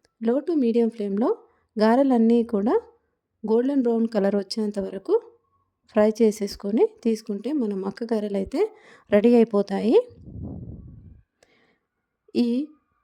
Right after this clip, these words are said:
మక్కలు ఆరోగ్యానికి కూడా చాలా మంచిది కాబట్టి ఎప్పుడైనా ఫ్రెష్‌గా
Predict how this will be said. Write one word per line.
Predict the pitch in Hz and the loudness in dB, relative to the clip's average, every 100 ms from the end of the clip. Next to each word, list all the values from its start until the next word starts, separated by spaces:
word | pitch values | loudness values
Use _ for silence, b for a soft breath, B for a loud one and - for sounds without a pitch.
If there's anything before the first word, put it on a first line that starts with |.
| _ _ | _ _
మక్కలు | 214 220 220 269 269 392 _ _ _ _ _ _ _ _ _ - | 0 0 0 -2 -2 -4 _ _ _ _ _ _ _ _ _ -2
ఆరోగ్యానికి | 208 226 226 233 220 | 2 4 4 4 4
కూడా | 220 285 - _ - | 2 2 0 _ -2
చాలా | 226 220 | 2 4
మంచిది | 247 226 233 226 | 4 4 0 -2
కాబట్టి | 208 208 208 392 427 | -2 -2 -2 -4 -4
ఎప్పుడైనా | 226 233 240 247 | -6 -4 -2 -2
ఫ్రెష్‌గా | 277 226 214 - 226 | -6 -8 -8 -6 -4